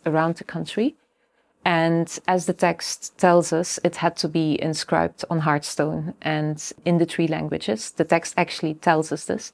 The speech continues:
and then set up in all the important temples of Egypt. So if that happens, we don't really know, we can't be sure that the, every temple had a copy of the Rosetta Stone, but we do have twenty-eight copies in total. So that decree was copied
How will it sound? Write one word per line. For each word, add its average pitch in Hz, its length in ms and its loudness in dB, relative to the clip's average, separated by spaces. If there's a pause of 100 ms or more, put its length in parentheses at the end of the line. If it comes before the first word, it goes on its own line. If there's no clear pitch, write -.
and 160 120 2
then 165 160 4
set 165 300 2
up 156 180 0
in 165 100 -2
all 170 180 4
the 170 80 2
important 156 420 -2
temples 156 380 -6
of 156 80 -6
Egypt. - 560 -8 (500)
So 165 540 6 (120)
if 202 180 6
that 185 160 4
happens, 214 680 0
we 180 140 4
don't 190 240 8
really 180 180 10
know, 170 140 6
we 185 80 6
can't 185 260 4
be 180 60 8
sure 165 420 2
that 156 220 -2 (160)
the, - 160 -4 (160)
every 170 260 0
temple 151 480 0
had 156 240 -2 (160)
a - 60 -10
copy 165 320 0
of 147 140 -4
the - 80 -10
Rosetta - 280 -6
Stone, 165 300 -4
but 156 260 0 (140)
we 190 120 8
do 208 220 8
have 165 440 0
twenty-eight 156 600 2
copies 156 340 -2
in 143 140 -2
total. 147 640 -4
So 151 400 0
that 160 300 2
decree 160 520 -2 (220)
was 175 340 4
copied 160 460 0